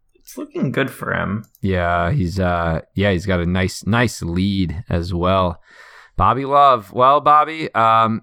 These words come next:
Speaker 2: I'm happy to know he's got an overall rank of just under five thousand right now. And, um, I hope that he's thankful for us giving him everything that he has today.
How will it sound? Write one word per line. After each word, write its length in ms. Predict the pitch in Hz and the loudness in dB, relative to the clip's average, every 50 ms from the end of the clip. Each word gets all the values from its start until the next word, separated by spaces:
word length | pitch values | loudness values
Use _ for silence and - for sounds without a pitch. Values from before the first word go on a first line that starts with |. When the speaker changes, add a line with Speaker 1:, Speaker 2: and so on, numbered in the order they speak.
| _ - | _ -6
Speaker 2:
I'm 140 | - 107 101 | -4 -2 0
happy 360 | 110 117 123 120 - 143 135 | 0 0 0 0 0 -2 -2
to 80 | 123 123 | -2 -2
know 300 | 120 117 120 120 120 117 | -2 0 0 0 0 0
he's 140 | 110 107 | 0 0
got 100 | 110 123 | 0 0
an 60 | 113 110 | 0 0
overall 240 | 113 117 135 131 113 | 0 2 2 2 2
rank 220 | 107 117 120 113 | 2 -2 -2 -2
of 80 | 107 95 | -4 -2
just 180 | 107 104 - | -2 -2 0
under 180 | 117 110 110 110 | 0 0 0 -2
five 280 | - - 113 110 110 - | 0 0 0 0 0 -2
thousand 380 | - 101 92 90 87 82 87 90 | -2 0 0 0 0 -2 -2 -2
right 160 | 87 85 - | -2 -2 -2
now. 280 | 82 85 85 87 85 - - - - - - _ _ - | -4 -4 -4 -6 -8 -10 -14 -20 -20 -20 -20 _ _ -8
And, 320 | - 95 95 92 90 87 | -4 -4 -2 -2 0 0
um, 360 | 92 90 87 87 87 85 80 - - | 0 0 0 -2 -2 -4 -6 -4 -4
I 60 | 101 98 | -2 0
hope 180 | 104 - - - | 0 -2 -2 -2
that 200 | 113 98 - 101 | -4 -2 0 0
he's 380 | 104 101 98 92 - - - - - - - | 0 0 0 -2 -4 -8 -14 -16 -16 -4 -2
thankful 540 | 131 120 123 123 117 - - 101 90 85 85 | -2 -2 -2 -6 -10 -10 -6 -4 -4 -4 -4
for 160 | - - - | -2 -2 0
us 160 | 104 104 95 | 0 0 -2
giving 360 | 92 95 107 101 95 98 92 85 | -4 -2 0 0 0 2 0 0
him 220 | 87 85 82 80 - - | -2 -2 -2 -4 -2 -2
everything 520 | 90 87 87 90 87 - - 87 85 82 | -2 -2 0 -2 -2 -2 -2 -4 -2 -2
that 120 | 82 - | -4 -4
he 140 | - 82 80 | -4 -6 -6
has 500 | - 78 71 73 69 71 101 - - - _ _ _ _ _ _ _ _ _ _ _ _ _ _ _ _ | -4 -2 -2 -2 -2 -4 -6 -8 -10 -12 _ _ _ _ _ _ _ _ _ _ _ _ _ _ _ _
today. 380 | - 95 78 78 73 71 - | -6 -6 -6 -4 -6 -8 -10